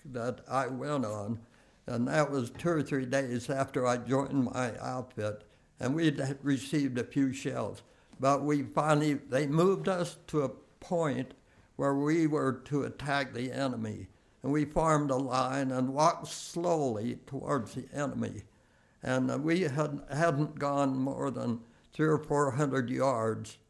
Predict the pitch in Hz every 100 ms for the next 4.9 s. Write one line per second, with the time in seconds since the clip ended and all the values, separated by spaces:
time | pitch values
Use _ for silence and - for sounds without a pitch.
0 | _ _ _ 113 117 117 117 - 160 160
1 | 120 113 110 107 - 117 113 113 123 127
2 | - 151 151 135 - 120 113 107 - 120
3 | - 120 - - 117 - _ _ - 123
4 | 127 123 117 117 123 139 110 104 -